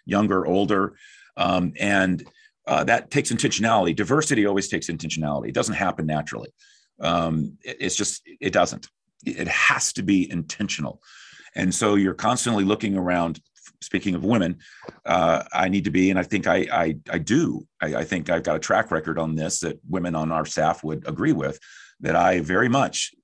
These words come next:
love and affirm women as leaders and encourage that gift and teaching gift among women,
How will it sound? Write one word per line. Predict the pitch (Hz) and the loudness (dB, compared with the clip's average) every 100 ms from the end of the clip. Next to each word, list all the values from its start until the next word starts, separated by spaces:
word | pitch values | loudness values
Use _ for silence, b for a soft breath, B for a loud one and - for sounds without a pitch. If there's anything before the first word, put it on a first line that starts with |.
| - | -20
love | - - 104 113 110 | -12 0 4 4 4
and | 90 | -4
affirm | - 110 110 110 104 - _ _ | -6 -2 0 2 0 -6 _ _
women | 117 107 110 104 | -4 0 2 0
as | 82 87 | -2 0
leaders | 110 175 - b b b b _ | 2 4 0 b b b b _
and | 92 90 85 | -2 -2 0
encourage | 82 78 104 117 113 | -2 -2 0 2 2
that | 113 92 | 0 2
gift | 117 139 - - - | 0 0 -2 -10 -4
and | 90 85 82 73 - | -2 -2 -4 -6 -2
teaching | 120 117 123 | -2 0 0
gift | 127 135 - - | 0 -2 -4 -2
among | 104 98 95 92 | 0 0 -2 -2
women, | 110 135 151 | -2 0 -2